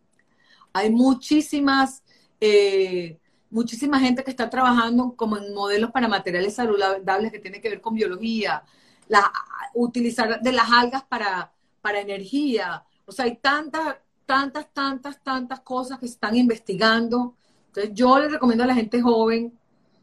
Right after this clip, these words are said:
que investigue, que busque lo que le guste, que no se em-, empeñe o se enterque en nada,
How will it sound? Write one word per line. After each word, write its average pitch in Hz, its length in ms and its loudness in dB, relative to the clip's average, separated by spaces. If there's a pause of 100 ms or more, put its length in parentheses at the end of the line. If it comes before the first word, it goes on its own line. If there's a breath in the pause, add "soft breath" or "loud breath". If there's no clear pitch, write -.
(340)
que 185 100 -8
investigue, 262 960 4 (640)
que 170 120 -4
busque 202 300 2
lo 247 100 0
que 214 80 2
le 185 100 0
guste, 240 380 -4
que 214 140 -4
no 208 220 -4
se 285 360 0
em-, 214 160 -2 (440)
empeñe 262 800 4 (360)
o 202 80 -8
se - 140 -2
enterque 254 480 2
en 240 140 2
nada, 220 480 0